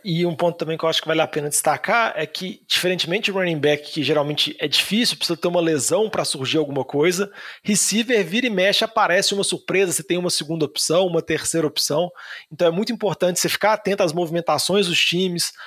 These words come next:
à dinâmica do waiver da sua liga, ver os jogadores que estão rendendo, porque provavelmente vão ter boas opções lá. E vale a sempre, principalmente se você for de algum, jogar em alguma liga P P R, ficar de olho naqueles Cole Beasley, Jameson Crowder da vida,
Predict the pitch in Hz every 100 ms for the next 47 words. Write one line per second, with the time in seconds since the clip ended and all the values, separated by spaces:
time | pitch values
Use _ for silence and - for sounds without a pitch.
0 | - - 165 156 165 226 214 196 165 165
1 | 180 165 160 - 170 147 147 190 175 139
2 | 170 160 151 143 170 - 170 151 156 135
3 | 151 180 - - - _ 151 190 196 233
4 | 247 208 180 185 190 175 202 214 160 175
5 | 165 180 - 180 185 143 131 123 - -
6 | - 190 220 220 - 247 247 _ 208 233
7 | 233 175 175 - 170 156 180 - 190 220
8 | 190 170 151 143 147 147 147 147 139 143
9 | 147 147 254 196 208 - - - _ -
10 | 226 185 202 208 170 - 170 147 - 180
11 | 139 151 202 180 160 175 147 175 190 -
12 | 165 - 165 175 170 156 147 123 160 202
13 | 175